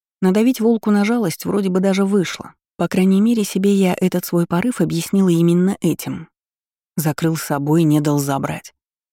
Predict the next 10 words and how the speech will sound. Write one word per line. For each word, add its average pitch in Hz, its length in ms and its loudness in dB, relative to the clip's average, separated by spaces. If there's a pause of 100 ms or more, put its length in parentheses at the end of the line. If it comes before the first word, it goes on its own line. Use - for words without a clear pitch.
(280)
Но 170 80 4
никто 185 300 2
не 202 120 2
сказал, 220 420 -2
что - 200 -4
он 151 120 2
оставит 156 460 -2
второй 185 380 0
счёт - 340 -4
неоплаченным. 151 800 -2